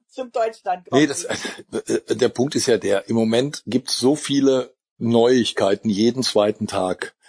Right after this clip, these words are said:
Speaker 2: Vor vier Wochen oder vor drei Wochen war mehr oder weniger klar, Österreich wird klappen, da hat die Politik relativ grünes Licht gegeben.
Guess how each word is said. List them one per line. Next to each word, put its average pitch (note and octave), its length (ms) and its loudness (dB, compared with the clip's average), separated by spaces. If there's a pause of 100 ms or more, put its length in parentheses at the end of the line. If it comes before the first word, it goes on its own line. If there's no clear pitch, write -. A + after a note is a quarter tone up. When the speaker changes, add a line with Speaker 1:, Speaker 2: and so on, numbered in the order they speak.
(140)
Speaker 2:
Vor B2 240 2
vier C#3+ 260 2
Wochen C#3 400 0
oder A#2 220 2
vor G#2 160 -2
drei A2+ 300 2
Wochen C3 380 0 (420)
war A2+ 400 2
mehr B2 260 2
oder C3 160 2
weniger B2 300 0
klar, A#2 380 0
Österreich A#2 460 -2
wird G#2 140 -4
klappen, A#2 340 -2
da A2 100 2
hat G#2+ 100 -2
die G#2+ 60 -2
Politik G#2+ 580 -4
relativ A2+ 500 0
grünes A#2+ 480 -2
Licht G2+ 240 -4
gegeben. F#2+ 440 -4